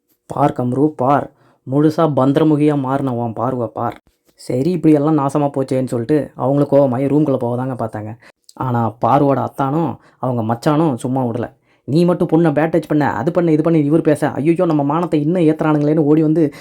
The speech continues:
"எப்பா சாமி, நீங்க ரெண்டு பேரும் முதல்ல பேசாதீங்கன்னு" கையெடுத்து கும்பிட ஆரம்பிச்சிட்டாங்க. ஏன்னா நம்ம இவங்களோட அண்ணன் வந்து,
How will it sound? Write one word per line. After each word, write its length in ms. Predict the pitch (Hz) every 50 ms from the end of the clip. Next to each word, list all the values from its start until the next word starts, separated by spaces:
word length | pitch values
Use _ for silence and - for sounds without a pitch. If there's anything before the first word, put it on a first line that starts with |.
| - - _ -
"எப்பா 300 | 185 - - 165 147 143
சாமி, 300 | 139 143 180 190 175 156
நீங்க 180 | 151 160 170
ரெண்டு 160 | 175 185 185 180
பேரும் 180 | 208 202 185
முதல்ல 200 | 156 151 165 180
பேசாதீங்கன்னு" 540 | - 165 170 170 175 165 165 165 175 175 -
கையெடுத்து 380 | 120 117 135 151 151 - 180 160
கும்பிட 200 | 151 147 147 143
ஆரம்பிச்சிட்டாங்க. 640 | 131 127 123 - - 113 110 117 - 147 147 - _ _ - - _ -
ஏன்னா 320 | 123 113 113 131 143 147
நம்ம 340 | 143 143 139 135 127 120 123 - _ _ _ _ _ _ -
இவங்களோட 360 | 131 131 135 139 131 127 120
அண்ணன் 240 | 110 113 131 151 156
வந்து, 400 | 143 135 143 147 139 113 110 -